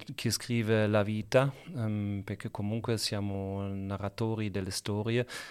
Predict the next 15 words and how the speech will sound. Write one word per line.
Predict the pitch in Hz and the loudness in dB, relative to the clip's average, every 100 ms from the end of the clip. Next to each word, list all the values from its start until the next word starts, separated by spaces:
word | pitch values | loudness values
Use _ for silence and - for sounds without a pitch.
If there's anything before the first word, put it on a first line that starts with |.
| - | -12
e | - 107 101 98 95 92 92 - | -2 2 2 2 0 -2 -4 -4
queste | 104 - | -4 -2
esperienze | 101 - 107 104 104 107 117 104 | -4 -2 0 2 2 0 0 0
diventano | 101 101 107 107 101 104 | 0 0 0 0 -2 0
un | 104 | 0
nuovo | 107 104 104 | 0 0 2
materiale | 101 - - 104 90 90 104 117 - - - | 0 -2 -4 0 2 4 4 2 -2 -20 -16
che | - 98 | -8 -6
viene, | 101 95 95 92 | -4 -4 -4 -6
eh, | - - 71 - | -8 -10 -10 -6
trasposto | - 104 - 101 - - 110 | 0 0 0 -4 -4 -2 -2
in | 110 104 | -2 -4
una | 101 | -2
maniera | 98 101 101 98 | -2 -2 -2 -4
teatrale. | 98 104 101 - 101 127 | -4 -6 -6 -6 -2 -2